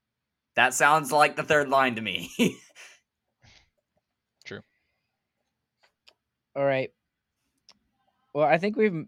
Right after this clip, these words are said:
Speaker 3: pretty much talked about just about anything. Oh, uh, everything, sorry. Uh, we do need to talk about the, the Yamamoto goalie interference non-call. I, I thought that was, like, pretty obvious.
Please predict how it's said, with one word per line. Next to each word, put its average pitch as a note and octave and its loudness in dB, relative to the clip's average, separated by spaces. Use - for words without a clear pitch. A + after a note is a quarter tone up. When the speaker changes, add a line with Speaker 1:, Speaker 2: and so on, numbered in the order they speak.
Speaker 3:
pretty E3+ -4
much D#3 -6
talked D#3 0
about C#3 -2
just - -10
about C3 -4
anything. B2 -10
Oh, F3 4
uh, C#3 -2
everything, C3+ -2
sorry. A#2 -14
Uh, D3 2
we D3 -4
do E3+ 2
need F3+ 0
to D#3+ -4
talk D#3+ 2
about C#3+ 0
the, C3 -8
the C#3+ 0
Yamamoto D3+ 2
goalie C#3+ 4
interference C#3 0
non-call. C3 -2
I, - -4
I D#3 2
thought A3 -4
that F#3 4
was, D#3 -4
like, D3 0
pretty G3 0
obvious. D3 0